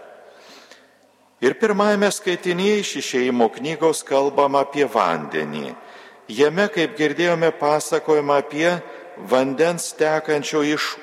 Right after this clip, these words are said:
uolos stebuklą. Šis vanduo neturi kokių nors vandeniui būdingų ištakų, šaltinio, upės, ežero, bet jis išteka kaip Dievo malonės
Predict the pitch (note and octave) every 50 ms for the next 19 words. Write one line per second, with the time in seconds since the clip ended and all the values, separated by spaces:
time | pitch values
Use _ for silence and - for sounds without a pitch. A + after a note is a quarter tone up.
0 | - - D3 D#3 D#3 D3+ D3 D3+ E3+ G3+ G3 C#3 F2 D#2 - - - - - F2+
1 | E2+ - C3+ D#3+ D#3 C3 - - D#2 C#2+ - - - - - - - - - -
2 | - - - _ - - - D#3 - - F3 E3+ E3+ E3+ E3+ F3+ F3 E3+ E3+ E3
3 | E3 - F#3+ G3 F3+ E3+ A2 E2 - - - - - - - - - - - -
4 | - - D3+ D#3 D3 - E3 D#3+ D#3 E3 F3 F3+ D#3+ - - D3+ D#3+ E3 E3+ E3+
5 | E3 E3+ E3 E3 E3 E3 - D#3+ E3 D#3+ E3 F3 F3 E3+ D#3+ F3+ F#3+ F#3+ F#3 D#3
6 | - - - - F2 - - E2 D#2 D2+ C#2+ - - - - - - - - -
7 | G2 E2+ D#2+ D2+ - D3 D3+ D#3 D3+ D3+ D3 C#3 C#3+ C3+ C3+ - - - - -
8 | - - - - B2+ D3 D3 - D3 C#3 C3+ C3 - - - - - - - -
9 | A2+ B2 C3+ C#3 - - C#3 C3 C3 C3 B2 B2 C3 C3 - - - - - -
10 | - - - - - D#3 E3+ E3 - G#3 G#3 - - G#3+ G#3+ F#3 - - - G3
11 | F#3 - - F3+ F3+ F#3 F3 - - - - - - - - - - - - -
12 | - - - - - _ _ - - - - - - - - - - - _ _
13 | _ _ _ _ _ _ _ - D#3 D#3 D#3 C3 B2+ - D#3+ F3+ G#3+ G#3+ G#3 G3+
14 | G3 F3 F3+ E3+ D#3+ E3 F3 F3+ F3 E3 E3+ E3+ - - - -